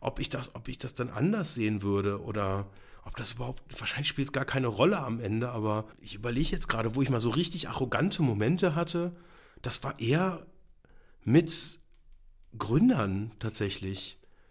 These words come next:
die sich, weil sie irgendwann mal Glück hatten oder, weiß nicht, vielleicht auch,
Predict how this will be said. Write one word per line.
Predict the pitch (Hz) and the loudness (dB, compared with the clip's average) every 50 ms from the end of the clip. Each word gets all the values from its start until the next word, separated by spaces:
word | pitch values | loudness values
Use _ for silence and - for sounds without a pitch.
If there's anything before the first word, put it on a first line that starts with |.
| - - | -8 -4
die | 120 123 | -2 0
sich, | 131 156 165 151 151 - - - - - - - - - - - - - | 2 2 2 0 -2 -4 -8 -10 -12 -16 -20 -20 -20 -20 -20 -14 -6 0
weil | 120 139 135 | 2 2 2
sie | 135 151 | 2 4
irgendwann | - 170 180 196 160 147 135 | 6 6 6 6 6 4 4
mal | 127 113 | 2 2
Glück | - - - 143 - - - - | 4 6 6 6 6 4 2 -2
hatten | 120 113 - - 147 151 160 | -2 -2 -2 0 0 0 2
oder, | 147 135 131 135 131 131 131 131 135 131 113 110 117 131 131 135 135 127 135 | 2 2 2 2 2 2 0 -4 -6 -10 -12 -12 -14 -14 -14 -14 -12 -8 -4
weiß | 135 147 175 190 | 0 2 4 4
nicht, | 185 165 151 - | 4 4 2 2
vielleicht | 156 151 156 175 170 - | 4 4 4 4 4 0
auch, | - - 147 160 170 - - - | -4 -4 -4 -4 -4 -4 -6 -12